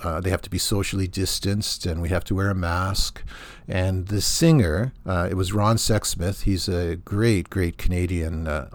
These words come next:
Canadian icon, really, from the Toronto area. He lives in Stratford now.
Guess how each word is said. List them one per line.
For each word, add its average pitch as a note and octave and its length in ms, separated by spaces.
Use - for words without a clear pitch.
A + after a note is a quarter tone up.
Canadian C3+ 400
icon, E2+ 480
really, F2 320
from E2+ 240
the F2+ 140
Toronto F#2+ 560
area. E2+ 420
He G#2+ 60
lives F#2 140
in F2+ 80
Stratford F#2 600
now. E2+ 300